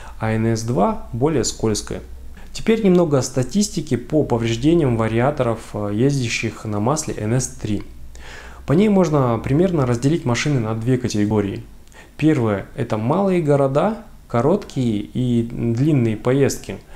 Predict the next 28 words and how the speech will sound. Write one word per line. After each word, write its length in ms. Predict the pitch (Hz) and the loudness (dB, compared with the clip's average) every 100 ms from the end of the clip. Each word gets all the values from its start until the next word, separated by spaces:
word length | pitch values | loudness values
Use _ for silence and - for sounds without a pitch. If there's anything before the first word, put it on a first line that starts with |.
| - - - - | -16 -16 -16 -8
а 100 | 107 | -4
также 380 | - 202 180 151 | 0 2 2 0
поездки 420 | 123 151 190 - | 2 2 0 -2
по 180 | 120 120 | -2 -2
трассе 540 | 117 139 135 - 101 | 0 2 2 0 -6
на 160 | 101 101 | -6 -6
скоростях 540 | - 117 117 117 196 - - | -4 -2 -2 0 -2 -2 0
без 220 | 151 156 | 0 0
фанатизма. 760 | - 110 104 - 120 101 110 - - - - - - - - - | -2 -2 -2 -2 -2 -2 -4 -12 -20 -20 -20 -20 -18 -18 -18 -18
Второе — 580 | - - 196 170 113 - - | -6 0 4 4 2 -2 -4
это 280 | 123 120 107 | -4 0 0
езда 400 | 107 120 135 190 | 2 2 2 2
в 60 | 135 | 2
больших 340 | 120 - 131 | 0 0 0
городах, 600 | 120 117 131 185 226 - | 2 0 2 0 0 -2
э, 200 | 151 131 120 | 0 0 0
типа 240 | - 127 | -2 0
Москвы, 640 | 127 127 - 123 123 113 113 - - 101 | 0 -2 -2 2 4 2 -4 -14 -12 -2
пробки, 560 | 151 226 226 190 160 147 | 2 2 2 -2 -2 -2
а 80 | - | -4
также 380 | 120 185 170 139 | 0 0 2 0
длительные 600 | 120 143 170 151 131 117 | 0 -2 0 2 2 2
поездки 520 | 117 113 170 196 - | 0 0 2 0 -4
по 280 | 110 113 113 | -4 0 0
трассе 460 | 113 165 139 - 101 | 0 0 0 -2 -6
на 220 | 107 120 | -2 -2
высоких 500 | 110 - 135 123 95 | -2 0 -2 -2 -6
скоростях. 580 | - 101 95 - 104 | -8 -10 -8 -4 -6